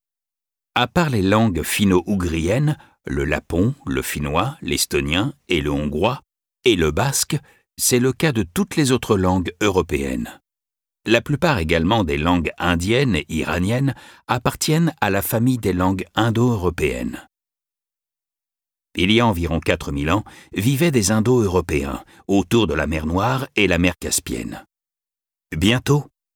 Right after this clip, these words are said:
de grandes vagues de familles indo-européennes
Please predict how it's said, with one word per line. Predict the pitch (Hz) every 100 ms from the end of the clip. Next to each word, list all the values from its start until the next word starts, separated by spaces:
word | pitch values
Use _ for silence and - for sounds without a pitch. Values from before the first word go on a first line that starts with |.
| -
de | 92 98
grandes | 78 104 202 151
vagues | 147 135
de | 98 101
familles | - 104 110 101 -
indo-européennes | 95 98 104 110 78 67 - 82 104 147